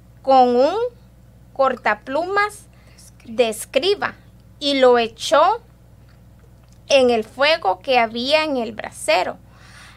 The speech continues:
hasta que todo el rollo se consumió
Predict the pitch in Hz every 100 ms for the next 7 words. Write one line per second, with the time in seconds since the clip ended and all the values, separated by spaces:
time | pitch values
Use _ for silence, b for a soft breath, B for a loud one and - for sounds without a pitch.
0 | B - 254 240 - 233 240 226 220 -
1 | 277 330 440 381 269 262 294 403 415 -
2 | - - 269 247 - 233 220 220 - -
3 | 202 208 254 339 233